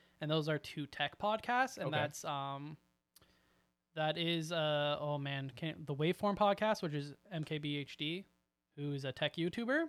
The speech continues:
Speaker 2: Okay.
Speaker 1: And the other one is The Wan Show, which is by Linus Tech Tips. So those ones I'm more,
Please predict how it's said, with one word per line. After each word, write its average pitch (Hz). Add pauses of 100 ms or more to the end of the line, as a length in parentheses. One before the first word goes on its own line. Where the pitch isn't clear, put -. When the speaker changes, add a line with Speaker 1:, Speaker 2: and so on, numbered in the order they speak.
(160)
Speaker 2:
Okay. 127 (840)
Speaker 1:
And 156
the 143
other 175
one 175 (140)
is 156 (200)
The 147
Wan 143
Show, 123
which -
is 120
by 131
Linus 127
Tech -
Tips. - (580)
So 107 (280)
those 156
ones 170
I'm 151
more, 147